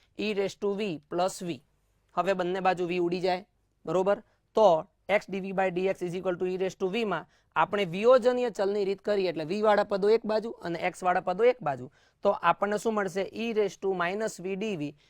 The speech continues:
is equal to D X by x. હવે વિકલન જે છે એ દૂર કરવા માટે એનું પ્રતિવિકલિત સંકલન લઈએ, તો સંકલન of e raise to minus v D V is equal to સંકલન of D X by x. તો અહીં આગળ આનું વિકલન શું થશે? E raise to minus v એમનું એમ છેદમાં માઇનસ વન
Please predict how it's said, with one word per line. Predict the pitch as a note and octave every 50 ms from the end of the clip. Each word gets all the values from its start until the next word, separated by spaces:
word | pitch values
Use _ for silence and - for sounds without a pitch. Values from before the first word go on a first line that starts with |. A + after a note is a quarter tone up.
| _ _
is | - F#3 F#3 G3 G#3+
equal | - G#3 G3 F#3
to | F#3+ F#3+
D | F3 F3 F3+ F#3+
X | F#3 E3+ - - E3+
by | D#3+ E3+ G3 - -
x. | - F#3+ F3+ - - - _ _ _ _ -
હવે | D#3+ E3 F3 A#3 A#3 F3+
વિકલન | F#3+ F#3+ - - G#3 A3 A3+ A3+ - - - D#3+
જે | E3+ F#3+ F3 D3
છે | F#3 F3+ F3
એ |
દૂર | E3 D#3+ G3 A3 A3+ G#3
કરવા | - F3+ E3+ F3 E3+
માટે | E3 E3 D#3+ D#3+ F3 F3 - -
એનું | D#3 E3 E3+ E3
પ્રતિવિકલિત | - F3 E3+ - A#3 G#3 F#3 F3 - - D#3+ D3+
સંકલન | - - E3 D#3+ C#3 F#3 G3 G3+ G#3
લઈએ, | A#3+ A#3 G3+ E3+ D3+ - - _ _ _ _ _ _
તો | G3+ G3
સંકલન | F3 - F3+ F3 F3 - F#3 F#3 F#3
of | F3+ F3+ E3+
e | F#3+ F#3
raise | F3+ F3+ E3 -
to | - F#3
minus | F3 E3+ F3 F3+ F#3+ F#3+ D#3+
v | F3+ F#3+ F#3+
D | F3+ F#3+ F#3+
V | F#3 F#3
is | F3 D#3 E3+
equal | F3 - F#3 E3+
to | E3+ E3
સંકલન | - F3 E3 D3+ - E3 E3 E3
of | D#3+ D#3
D | D#3 D#3+ D#3 D#3+
X | D#3 - - D#3
by | D3+ D3+ -
x. | - F#3+ G#3+ - - - - _ _ _ _ _ _ _ -
તો | G3+ F#3
અહીં | F#3 G3 F#3+ F#3+
આગળ | F3+ F3+ F#3 F3
આનું | E3+ F3+ F3+ F3
વિકલન | F3 F#3+ F#3+ F#3+
શું | G3 G#3
થશે? | F#3+ G3 E3+ F#3+ F#3 F3+ F#3
E | F#3 F3
raise | F#3 F3+ -
to | - - F#3 F3+
minus | E3+ D#3+ D#3+ E3 E3+ F3+ G3 G3+ - -
v | E3+ F3 F3 F3 E3+
એમનું | D#3+ D#3+ E3 E3+ F3
એમ | - G3 G3 F3+ D#3 - - _ _ _ -
છેદમાં | - F3 F3 E3 F3 F3 E3+ E3+
માઇનસ | E3+ E3+ F3 F#3 F#3+ F#3+ D#3 -
વન | D#3 D3+ D3